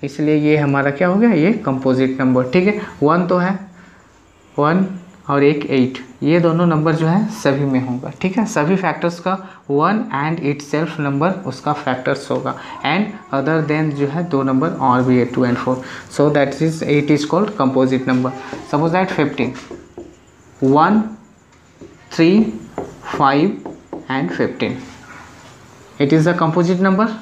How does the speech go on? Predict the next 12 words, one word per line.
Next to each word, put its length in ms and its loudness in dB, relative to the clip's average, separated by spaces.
Why? 220 2
Because 480 -2
it 160 0
has 360 -4
more 240 -2
than 260 0
two 120 0
factors, 520 -4
that 240 0
is 160 -2
called 320 0
the 120 4